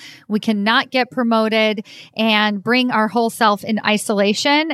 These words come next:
Um, so thank you for being as part of my community. And I'm super excited to share this message with you today that came out of the podcast interview.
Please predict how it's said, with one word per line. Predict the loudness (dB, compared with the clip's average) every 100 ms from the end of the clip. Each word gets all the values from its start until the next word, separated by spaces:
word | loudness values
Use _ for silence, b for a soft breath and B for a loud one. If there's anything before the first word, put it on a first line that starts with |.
| -2
Um, | 0 0 0 -4
so | -2 0 0
thank | 0 0 0 0
you | -2
for | 0
being | 2 2 2
as | -2 -4
part | 0 2
of | 2
my | 0 -2
community. | -2 0 2 2 2 0 -2 B B B B
And | -2 0 2 0
I'm | 0 -2
super | -2 0 2
excited | 2 0 0 2 0
to | -2
share | -4 0 2 2 2 -2
this | -2 2 2 0 -10 _ _ -2
message | 2 2 0 0 0 0
with | 0
you | 0 -2
today | -2 0 2 2
that | -2 -4
came | -2 0 -2 -2
out | 0 2
of | 0 -2
the | 0 2 2 -2
podcast | 0 0 2 -2 0
interview. | 0 2 -2